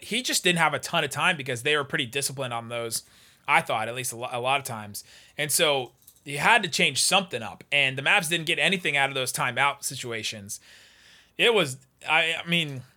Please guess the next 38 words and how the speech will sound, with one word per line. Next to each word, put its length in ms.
I 80
think 160
we 80
would 120
have 40
been 80
talking 240
about 200
Carlisle 400
a 20
lot 260
more 160
if 80
the 80
Mavs 220
had 100
lost 240
this 160
game. 360
'Cause 240
the, 140
the 140
Mavs 340
go 60
on 80
that 160
fourteen 320
to 60
two 200
run, 400
and 260
they're 240
up, 320
you 160
know, 380
<laughs> 360
they're 160
up, 200